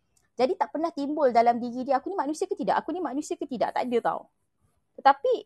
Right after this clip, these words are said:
bila ada, oh, bila ada, uh, uh, gender lain yang sentiasa, um, mempersoalkan mana eksistensinya dalam, dalam, dalam ranah, um,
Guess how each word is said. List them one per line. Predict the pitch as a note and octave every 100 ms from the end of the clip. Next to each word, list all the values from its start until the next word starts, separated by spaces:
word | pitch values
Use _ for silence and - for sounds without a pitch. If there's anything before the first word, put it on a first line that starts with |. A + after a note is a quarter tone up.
| _ _ -
bila | A#3 D#4 B4 -
ada, | C4 C4+ C#4+ B3 G#3+ G3+ -
oh, | - A3 G#3 -
bila | A3+ C#4+ F4+
ada, | C4+ C4 C#4 B3 A3+ A3
uh, | - A3 - _ -
uh, | A2+ G#2 G3
gender | A#3+ C#4 C4+ B3+
lain | A3+ G3+ F3+ F#3 F#3+ - _ _ _ -
yang | B3 A#3+ A#3
sentiasa, | C4+ C4+ D4 D4 - D4+ C4 A3 G#3 G#3+ _ A3+ A3+ _ _
um, | A3 G#3 G3+ G3+ -
mempersoalkan | A#3+ A#3 B3 - A3+ A3+ A3+
mana | A3+ D4 B3 A3
eksistensinya | A3+ - A#3+ A3+ - A#3+ G#3+
dalam, | G#3 A3 G#3+ G3+ _ _ _
dalam, | - G#3+ G#3+ G#3+ G3+ G#3 G3+ G3
dalam | G#3 A3 A3
ranah, | G#3 A3+ B3 G#3+ G3+ _ _ _
um, | - F#3+